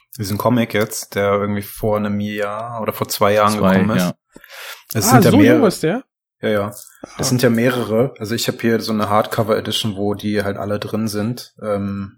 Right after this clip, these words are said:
Speaker 1: ich glaub, insgesamt sind es
Speaker 2: Fünf.
Speaker 1: sechs oder sowas? Fünf, okay.
Speaker 2: Hm. Ich hab mir die nämlich auch noch
Speaker 1: Äh,
Speaker 2: schnell geklickt und noch gelesen
Speaker 1: ah ja.
Speaker 2: vorher.
Speaker 1: Ist schon da, oder?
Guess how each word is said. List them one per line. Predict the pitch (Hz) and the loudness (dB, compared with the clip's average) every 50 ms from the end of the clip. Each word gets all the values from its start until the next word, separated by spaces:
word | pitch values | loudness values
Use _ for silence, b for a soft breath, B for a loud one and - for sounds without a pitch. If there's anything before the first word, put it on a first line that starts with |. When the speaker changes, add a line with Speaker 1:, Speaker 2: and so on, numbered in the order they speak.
| _ - | _ -18
Speaker 1:
ich | - - | -18 -8
glaub, | - 107 104 - - - | -6 -6 -6 -6 -8 -12
insgesamt | 117 110 - - 117 113 110 104 - | -12 -12 -10 -6 -6 -4 -4 -4 -6
sind | 110 107 - | -8 -10 -8
es | 110 - - - - - - - - _ _ _ _ | -10 -10 -12 -12 -14 -16 -20 -20 -20 _ _ _ _
Speaker 2:
Fünf. | 110 - 110 107 | -2 2 4 4
Speaker 1:
sechs | 98 - - - - - - | 4 4 0 -4 -8 -8 -8
oder | 147 143 147 143 | -8 -8 -6 -6
sowas? | 135 143 143 160 165 165 - - | -6 -6 -8 -8 -10 -10 -12 -12
Fünf, | - - 104 98 95 - | -10 -8 -8 -8 -8 -10
okay. | 98 95 - - 95 92 - - | -12 -12 -8 -8 -8 -10 -10 -6
Speaker 2:
Hm. | - 90 85 85 90 - _ _ | -4 -4 -4 -4 -6 -8 _ _
Ich | - 95 | 0 2
hab | 90 | 4
mir | 98 95 | 4 6
die | 95 | 6
nämlich | 92 95 95 95 - | 8 8 8 6 6
auch | - - | 4 4
noch | - - | 4 4
Speaker 1:
Äh, | - | 4
Speaker 2:
schnell | - - 92 170 | 4 2 2 4
geklickt | 170 - - - - 98 101 - - - - - _ | 2 2 -2 0 0 -2 -2 -2 -4 -12 -14 -16 _
und | - - 87 | -4 -4 -2
noch | 90 - _ | -2 -2 _
gelesen | - 92 90 90 92 | -2 0 2 4 6
Speaker 1:
ah | 113 110 | 6 6
ja. | 107 107 | 4 2
Speaker 2:
vorher. | - 90 90 92 95 | 0 0 0 2 2
Speaker 1:
Ist | 98 - | 2 2
schon | - 127 120 | 4 4 4
da, | 113 120 151 185 | 6 4 4 4
oder? | 147 117 117 117 120 | 4 4 4 4 2